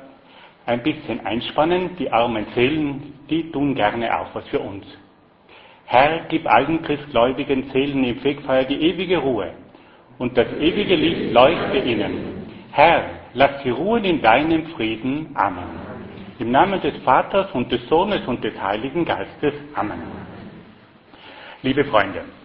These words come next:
ich kann mich noch gut daran erinnern, wie wir vor siebenundzwanzig Jahren in Wien damit begonnen haben, die ersten Hauskirchen aufzubauen.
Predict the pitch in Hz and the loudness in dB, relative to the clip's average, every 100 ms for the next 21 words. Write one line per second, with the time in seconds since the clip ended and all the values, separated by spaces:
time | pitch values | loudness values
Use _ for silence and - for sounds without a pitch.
0 | - - - - - - - - - - | -20 -20 -20 -20 -20 -20 -20 -20 -20 -20
1 | - - _ 156 165 220 233 131 120 196 | -20 -20 _ -4 2 2 2 0 0 -2
2 | 214 - 147 139 147 175 175 175 156 - | -4 0 2 4 2 2 0 0 -6 -8
3 | - - 139 160 147 156 147 131 - 131 | -10 -4 0 2 2 4 4 4 0 4
4 | 117 110 101 - - - - - - - | 6 6 4 -4 -14 -20 -20 -20 -20 -20
5 | - - 262 160 170 - 131 147 - 131 | -12 4 6 6 2 4 4 4 0 -2
6 | - 104 117 143 156 151 - - - - | 2 4 4 2 -2 -4 -12 -20 -20 -20
7 | _ _ _ _ _ - - - 160 170 | _ _ _ _ _ -20 -10 4 4 6
8 | 160 123 180 202 151 147 147 139 110 127 | 2 2 2 2 2 0 0 2 2 2
9 | 127 110 117 127 131 - - 139 123 135 | 0 0 0 0 -2 -4 -8 -4 2 2
10 | - 131 110 117 120 - 123 117 120 - | 0 -6 2 2 2 -2 -2 -2 -2 -2
11 | 101 - 113 90 85 87 | -2 -4 -6 -4 -4 -6